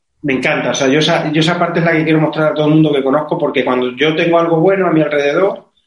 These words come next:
pues lo quiero compartir. Yo creo que eso es algo que, que tenemos que hacer y no, no ser egoístas, ¿no? Y todas aquellas personas, y digo más, y me gustaría recalcar, lo digo muchas veces en, en directo, a la gente que no esté viendo este vídeo, que, que, que, que si,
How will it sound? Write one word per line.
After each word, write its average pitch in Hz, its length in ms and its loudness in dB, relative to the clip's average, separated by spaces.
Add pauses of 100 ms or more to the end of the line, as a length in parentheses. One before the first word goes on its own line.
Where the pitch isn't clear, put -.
(280)
pues 143 120 0
lo 165 100 0
quiero 160 200 0
compartir. 120 540 -4
Yo 139 120 0
creo 156 160 0
que 156 60 0
eso 160 160 -2
es 151 60 0
algo 160 240 0
que, 151 260 0
que 139 80 -4
tenemos 143 300 -2
que 147 60 0
hacer 160 300 -2
y 156 120 0
no, 139 480 -4 (280)
no 135 80 -10
ser 147 200 -2
egoístas, 143 560 0
¿no? 147 340 -2
Y 123 300 0
todas 143 220 2
aquellas 143 260 -2
personas, 143 480 -6 (260)
y 131 180 4
digo 160 220 2
más, 170 260 2
y 170 40 2
me 156 100 2
gustaría 135 460 0
recalcar, 160 500 0
lo 139 140 2
digo 160 160 2
muchas 156 260 -2
veces 165 320 -2
en, 135 340 -4
en 127 120 -10
directo, 156 580 -2 (440)
a 131 60 -2
la 127 80 -2
gente 156 200 0
que 156 60 0
no 143 60 -4
esté - 200 -2
viendo 156 180 2
este 139 140 0
vídeo, 139 260 0
que, 131 160 -4
que, 135 220 -4
que, 131 440 -4
que 127 100 -8
si, - 420 -10